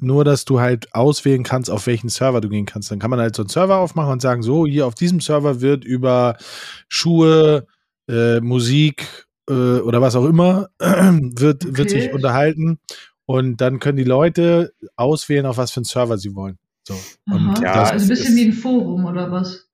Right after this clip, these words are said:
Speaker 1: Ja, so ein
Speaker 3: Ja,
Speaker 1: bisschen.
Speaker 3: es, es ist schon so, so das Prinzip von Twitter, aber eben dezentral, ne? Du hast nicht einen
Speaker 2: Ein
Speaker 3: Service, der
Speaker 2: Stream,
Speaker 3: sozusagen
Speaker 2: ja.
Speaker 3: alles hostet, sondern du kannst eben so lokal, so, so deine eigenen Server eben aufmachen. Von daher gesehen ist es schon ein bisschen so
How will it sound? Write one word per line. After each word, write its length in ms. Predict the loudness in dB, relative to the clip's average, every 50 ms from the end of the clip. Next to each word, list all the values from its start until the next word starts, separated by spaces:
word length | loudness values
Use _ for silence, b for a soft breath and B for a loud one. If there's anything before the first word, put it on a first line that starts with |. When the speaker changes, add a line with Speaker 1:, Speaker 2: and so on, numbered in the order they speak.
| _ _ -10
Speaker 1:
Ja, 220 | -6 -4 -2 -2 -2
so 80 | -2
ein 40 | -2
Speaker 3:
Ja, 240 | -2 0 0 0 0
Speaker 1:
bisschen. 220 | -2 -4 -8 -10
Speaker 3:
es, 100 | -10 -10
es 120 | -8 -8 -6
ist 60 | -4
schon 260 | -4 -2 -2 -2 -2
so, 320 | -2 0 0 0 0 -2 -4
so 160 | -6 -6 -4
das 160 | -4 -4 -6
Prinzip 460 | -6 -8 -8 -8 -10 -10 -10 -12 -10 -8
von 180 | -8 -8 -8
Twitter, 360 | -6 -6 -6 -6 -6 -4 -4 -4
aber 220 | -2 -2 -4 -4
eben 240 | -6 -6 -6 -6 -6
dezentral, 840 | -6 -6 -6 -6 -8 -8 -8 -8 -10 -12 -12 -8 -8 -6 -6 -6
ne? 140 | -8 -8 -10
Du 160 | -8 -10 -10
hast 180 | -10 -10 -10 -10
nicht 260 | -10 -10 -10 -12 _
einen 520 | -6 -4 -2 -2 -2 -2 -2 -2 -4 -6 b b b b b b b
Speaker 2:
Ein 140 | -4 -2 -2
Speaker 3:
Service, 420 | 0 0 0 0 2 2 0 2
der 100 | 0 0
Speaker 2:
Stream, 100 | 0 -2 -4
Speaker 3:
sozusagen 340 | -6 -6 -4 -4 -2 -2 -2
Speaker 2:
ja. 60 | -2
Speaker 3:
alles 340 | -4 -4 -4 -6 -8 -8 -6
hostet, 480 | -4 -4 -4 -6 -8 -8 -8 -8 -6
sondern 240 | -6 -4 -4 -4 -4
du 100 | -6 -10 -10
kannst 320 | -8 -8 -8 -8 -8 -8
eben 180 | -8 -8 -8 -6
so 120 | -6 -6
lokal, 520 | -6 -6 -6 -8 -6 -6 -6 -6 -6 -8
so, 200 | -10 -10 -10 -10
so 140 | -10 -12 -12
deine 280 | -10 -8 -8 -8 -8 -8
eigenen 260 | -6 -6 -6 -8 -8
Server 340 | -8 -8 -8 -8 -6 -6 -8
eben 160 | -8 -8 -6
aufmachen. 560 | -8 -8 -8 -8 -8 -8 -8 -6 -6 -6 -8 B B B B B B B B B B B _ -20 -20 _ _ _ _ -16
Von 240 | -8 -6 -4 -4 -2
daher 220 | -2 -2 -2 -4
gesehen 240 | -4 -4 -4 -4 -4
ist 100 | -4 -6
es 80 | -8 -8
schon 220 | -6 -4 -2 -4
ein 100 | -4 -4
bisschen 360 | -8 -10 -6 -6 -4 -4 -4 -4
so 380 | -4 -2 -2 0 0 -2 -4